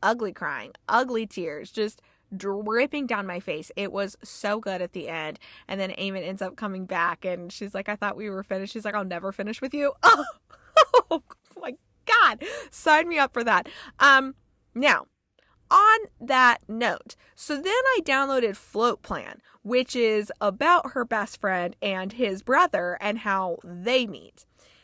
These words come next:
This one reads, um, Heartbroken by the loss of her fiancé, adventurous Anna decides a second chances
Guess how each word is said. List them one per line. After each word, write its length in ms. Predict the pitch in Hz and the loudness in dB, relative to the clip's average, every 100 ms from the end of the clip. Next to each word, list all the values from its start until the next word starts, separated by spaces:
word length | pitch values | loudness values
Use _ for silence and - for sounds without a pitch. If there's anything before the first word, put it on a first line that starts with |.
| _ _ | _ _
This 760 | 190 190 202 311 277 277 - - | -16 -12 -6 0 2 0 -4 -12
one 400 | - 214 208 196 | -8 0 2 2
reads, 840 | 185 180 175 156 156 143 170 - - _ _ - | -2 -6 -8 -12 -12 -14 -14 -18 -20 _ _ 0
um, 260 | 208 208 | 0 0
Heartbroken 600 | 226 302 359 339 339 330 | -2 2 2 2 -2 -2
by 140 | 294 262 | -2 0
the 100 | 240 | 0
loss 300 | 196 196 214 | 0 0 -4
of 80 | |
her 140 | 214 196 | -8 -8
fiancé, 640 | - 190 180 190 175 175 | -6 -4 -4 -4 -4 -2
adventurous 580 | 175 196 202 226 269 277 | -2 -2 -2 -2 -4 -4
Anna 300 | - 185 180 | -8 -8 -8
decides 420 | 196 190 190 190 | -8 -6 -4 -4
a 60 | 190 | -6
second 320 | 202 208 302 | -8 -6 -8
chances 480 | - 214 196 202 | -8 -8 -8 -12